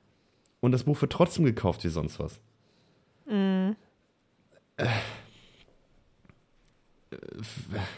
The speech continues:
Speaker 1: verstehe ich nicht. Und es, es, es nervt mich halt einfach. Oder wie siehst du das?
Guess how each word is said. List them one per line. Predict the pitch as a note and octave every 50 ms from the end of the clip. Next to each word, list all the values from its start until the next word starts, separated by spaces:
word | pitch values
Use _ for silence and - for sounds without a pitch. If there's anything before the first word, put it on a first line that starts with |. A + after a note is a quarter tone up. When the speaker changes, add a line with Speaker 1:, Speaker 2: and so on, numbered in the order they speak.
| - - - - - _ - - - - _ _ -
Speaker 1:
verstehe | A#2+ - C3 B2 - E3 E3
ich | A#2 -
nicht. | F#2+ F2+ D#2+ - - -
Und | - A2+ G#2+
es, | G2+ - -
es, | - F#2+ G#2+ - - -
es | G#2+ -
nervt | G#2+ G#2 A2+ C3 C#3+ - -
mich | G#2+ F#2 -
halt | F#2 E2+ D#2+
einfach. | C#2+ D#2 - - D#2 D2 - - _ _ _ _ _ _ - _ _ _ _ _ _ - _ _ _ _ - _ _ - - - - - _ _ _ _ _ _ _ _ _ _ _ - - - - - - - _ _ _ _ _ _ _ _ _ _ _ _ _ _ _ _ _ _ _ _ _ _ _ _ _ _ _ _ _ _ _ - - _ _ _ _ _ _ _ _ _ _ _ -
Oder | - G2+ G2+ F#2
wie | F#2
siehst | F2+ G2 F#2 - -
du | - F2+
das? | F#2 D#2 D#2 F2+